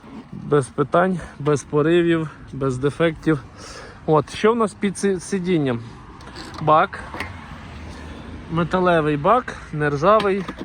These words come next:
без ніяких зауважень, питань. Є два зеркала, які прийшли з ним в комплекті з Японії. От. Одне якесь з перехідничком, а одне ні.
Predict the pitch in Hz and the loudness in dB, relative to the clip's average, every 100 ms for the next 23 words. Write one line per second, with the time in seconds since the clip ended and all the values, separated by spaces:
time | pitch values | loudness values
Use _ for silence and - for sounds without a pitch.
0 | - - 139 143 131 139 156 151 143 127 | -16 -14 -6 -4 -2 0 -2 -2 -6 -4
1 | 135 160 170 156 147 156 151 131 110 - | 0 2 0 -2 -2 -2 2 0 -2 -12
2 | - - - 147 196 185 143 - 143 170 | -12 -12 -8 0 6 6 4 -2 2 4
3 | 139 147 156 190 190 196 185 185 185 175 | 6 4 4 0 0 0 -2 -4 -6 -4
4 | 190 180 175 175 - 175 180 180 - 175 | -2 -2 -2 -4 -4 -6 -2 -4 -2 -6
5 | 160 165 170 170 165 165 165 - - - | -4 -4 -2 -2 -2 0 0 0 -8 -18
6 | - - - - - - - - - - | -20 -20 -20 -20 -4 0 0 0 0 0
7 | - - - - - - - - - - | -4 -8 0 2 2 -4 -8 -8 -10 -20
8 | - 131 139 147 135 135 131 143 143 135 | -12 -8 -4 -4 -4 -8 -8 -8 -6 -8
9 | 139 143 139 - 208 190 135 139 160 160 | -10 -10 -10 -6 -6 -2 -2 0 -2 -2
10 | 135 117 | -2 -6